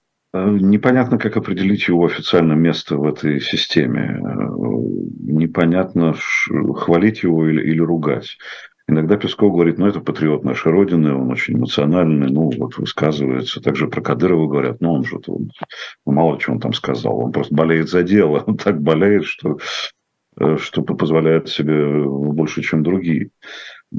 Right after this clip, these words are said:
И вообще единственная, как бы, возможная тактика и стратегия официальных лиц в ответ на то, что делает Пригожин, это молчать. Потому что отвечать ему может только вот, э, лично Путин.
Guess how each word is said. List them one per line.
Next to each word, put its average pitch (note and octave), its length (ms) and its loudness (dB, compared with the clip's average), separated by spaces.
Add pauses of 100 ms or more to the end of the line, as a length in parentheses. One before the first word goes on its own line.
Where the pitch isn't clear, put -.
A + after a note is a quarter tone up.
(260)
И F2 380 2
вообще F2 360 4
единственная, D#2+ 640 0
как A#1+ 280 -4
бы, A#1+ 140 0 (400)
возможная C#2 880 0
тактика C#2+ 480 -4
и - 20 -4
стратегия A#1+ 920 -4
официальных - 800 -4
лиц C2+ 500 -4
в C2+ 140 -6
ответ C2 360 -4
на B1+ 360 -6
то, - 140 -10
что - 200 -10
делает D2+ 380 -2
Пригожин, A#2+ 420 2
это F2+ 160 0
молчать. E2+ 480 0 (1160)
Потому E2 240 2
что E2 120 -2
отвечать - 380 2
ему E2 140 4
может E2+ 300 2
только D#2+ 300 0
вот, C#2+ 360 -2 (100)
э, - 40 -6 (760)
лично - 320 0
Путин. - 480 -2